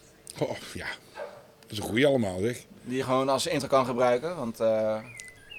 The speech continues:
Speaker 2: ja, ze komen natuurlijk wel ergens voor die podcast. Ze komen wel luisteren, want ze ergens op hebben geklikt. Weet je, ze hebben in-, inter-, interesse is
Speaker 1: Ja.
Speaker 2: gewekt. Het kan met een fotootje
Speaker 1: Ja.
Speaker 2: zijn, met de titel kan het zijn, met het onderwerp kan het zijn, kan van alles zijn.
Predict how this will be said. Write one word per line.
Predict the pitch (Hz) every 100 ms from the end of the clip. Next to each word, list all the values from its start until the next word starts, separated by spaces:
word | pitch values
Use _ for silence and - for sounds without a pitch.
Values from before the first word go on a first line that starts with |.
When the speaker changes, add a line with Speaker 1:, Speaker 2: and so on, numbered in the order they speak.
| - - - -
Speaker 2:
ja, | 104 104
ze |
komen | - 127
natuurlijk | 117 120
wel | 143
ergens | 127 117
voor | 135
die | 123
podcast. | 147 - 85 -
Ze | -
komen | 120 120
wel | 110
luisteren, | 117 120 113
want | 113 123
ze |
ergens | 143 123
op | 131
hebben | 113
geklikt. | - 135 101 -
Weet | - 107
je, | 131 117
ze |
hebben | 117 107 120 127
in-, | 123 120
inter-, | 131 143 151
interesse | 131 147 135
is |
Speaker 1:
Ja. | -
Speaker 2:
gewekt. | 151 143 -
Het | 113
kan | 131
met | 131
een |
fotootje | 123 147 147 127
Speaker 1:
Ja. |
Speaker 2:
zijn, | 139 160 196 - -
met | 113 117
de |
titel | 151 143
kan | 151 147
het | 147
zijn, | 151 151 - - -
met | 113
het | 110
onderwerp | 135 135 143
kan | 147
het | 143
zijn, | - 139 160
kan | 95
van | 92
alles | 104 135
zijn. | -